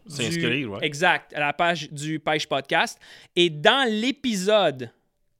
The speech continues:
Speaker 1: qu'on va faire, exemple l'épisode trois, il va falloir aller marquer
Speaker 2: Exact.
Speaker 1: un petit « Hey, salut la gang, c'est fait,
Speaker 2: Oui.
Speaker 1: j'ai liké puis je suis abonné ». Nous, on va aller valider, mais c'est plus facile à,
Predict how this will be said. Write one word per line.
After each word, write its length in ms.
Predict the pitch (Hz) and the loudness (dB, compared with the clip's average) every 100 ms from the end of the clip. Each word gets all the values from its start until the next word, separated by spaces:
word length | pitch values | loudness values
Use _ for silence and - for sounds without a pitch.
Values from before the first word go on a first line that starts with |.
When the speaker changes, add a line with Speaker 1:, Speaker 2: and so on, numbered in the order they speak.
| _ _ | _ _
Speaker 1:
qu'on 140 | 170 151 | -4 0
va 120 | 143 | 0
faire, 180 | 170 175 | 0 0
exemple 340 | 156 175 160 | 2 -2 0
l'épisode 420 | 160 160 160 147 | -4 0 -2 -2
trois, 280 | - 160 185 | -4 0 0
il 40 | |
va 60 | 214 | 0
falloir 260 | - 170 165 | 0 2 2
aller 120 | 160 | 0
marquer 300 | 143 107 117 | -4 -4 0
Speaker 2:
Exact. 300 | 107 - - _ _ - | 0 -2 -18 _ _ -2
Speaker 1:
un 100 | 156 | -2
petit « 280 | - 190 190 | -2 0 2
Hey, 120 | 208 | 2
salut 200 | 202 202 | 2 2
la 120 | 190 | 2
gang, 200 | 190 190 | 2 0
c'est 200 | 185 190 | 0 -2
fait, 260 | - 196 190 - - | 2 0 0 -4 -6
Speaker 2:
Oui. 80 | 135 | -2
Speaker 1:
j'ai 80 | 180 | 2
liké 400 | 175 170 165 202 | 2 2 0 -4
puis 80 | 190 | -4
je 20 | - | 0
suis 80 | |
abonné ». 380 | 165 160 160 160 | 0 2 -2 -4
Nous, 140 | 151 233 | -4 -2
on 80 | 302 | 0
va 100 | 190 | 2
aller 120 | 170 | 2
valider, 500 | 170 160 147 175 330 - - - | 0 -2 -2 -4 -4 -14 -20 -6
mais 100 | 175 | -4
c'est 120 | 208 | -4
plus 140 | 247 | -6
facile 300 | 302 214 | -4 -2
à, 60 | 269 | 0